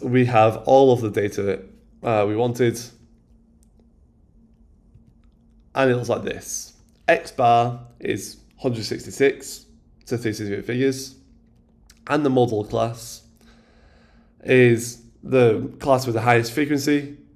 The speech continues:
<clears throat> You can see from the list, twelve is the highest frequency, and that corresponds with the modal class of hundred sixty is less than or equal to X, it's less than hundred seventy.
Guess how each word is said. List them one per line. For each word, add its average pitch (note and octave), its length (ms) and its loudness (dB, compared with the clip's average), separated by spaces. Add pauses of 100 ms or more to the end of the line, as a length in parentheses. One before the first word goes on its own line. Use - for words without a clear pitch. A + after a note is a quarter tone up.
(160)
<clears throat> - 0 -
You C#3+ 260 -2
can B2 140 -2
see E3 160 2
from C3 160 -4
the G#2 60 -2
list, A#2 420 -4 (480)
twelve D#3+ 320 6
is C3 100 0
the A#2+ 60 -4
highest A2 260 -2
frequency, A#2+ 580 -4 (200)
and - 100 -6
that B2+ 160 -8
corresponds A#2 540 -2
with G2+ 80 -8
the G#2 60 -6
modal C#3+ 240 2
class G#2+ 500 -10 (240)
of - 120 -10
hundred C3 220 -4
sixty - 520 -12 (240)
is A#2 140 -12
less D#3+ 140 0
than A2 120 -4
or - 20 -8
equal G2 100 -10
to - 180 -12
X, - 420 -12 (260)
it's - 160 -14
less A2 120 -8
than G#2 100 -8
hundred G2+ 220 -8
seventy. C3+ 460 -2